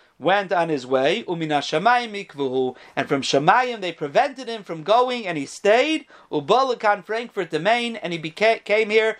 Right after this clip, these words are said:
to the city of Frankfurt on the Main,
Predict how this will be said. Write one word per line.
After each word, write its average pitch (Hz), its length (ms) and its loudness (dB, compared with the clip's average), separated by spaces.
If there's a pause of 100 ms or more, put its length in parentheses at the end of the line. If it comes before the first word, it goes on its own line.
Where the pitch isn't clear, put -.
(180)
to 143 80 -2
the 139 100 0
city 226 300 2
of 147 100 2
Frankfurt 214 720 -2
on 139 200 0
the 143 60 -2
Main, 247 460 2